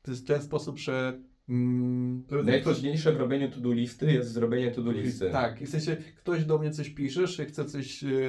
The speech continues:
Speaker 1: ode mnie, żebym coś mu zrobił, ale ja w tym czasie jestem, powiedzmy, na jakimś spotkaniu, no to mój mózg stwierdził, że dobra, zanotowane, wiem, będę pamiętał.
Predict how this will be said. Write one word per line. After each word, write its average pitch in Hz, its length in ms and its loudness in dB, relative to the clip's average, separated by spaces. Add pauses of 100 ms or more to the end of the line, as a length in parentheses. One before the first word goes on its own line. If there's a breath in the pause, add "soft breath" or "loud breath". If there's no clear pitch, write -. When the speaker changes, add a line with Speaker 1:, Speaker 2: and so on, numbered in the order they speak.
(840)
Speaker 1:
ode 139 240 -4
mnie, 127 300 0 (160)
żebym 127 220 -2
coś 127 160 -2
mu 127 140 -2
zrobił, 120 540 2
ale 160 160 0
ja 180 80 2
w 175 40 -4
tym 180 140 0
czasie 175 200 -2
jestem, 165 220 -2
powiedzmy, 160 300 -4
na 151 80 0
jakimś 151 180 -6
spotkaniu, 143 760 0 (380 loud breath)
no 151 100 2
to 180 340 2 (600 loud breath)
mój 175 220 8
mózg 220 260 8
stwierdził, 185 440 6
że 180 140 -2
dobra, 185 320 6
zanotowane, 165 720 2
wiem, 160 260 2
będę 151 240 2
pamiętał. 143 760 2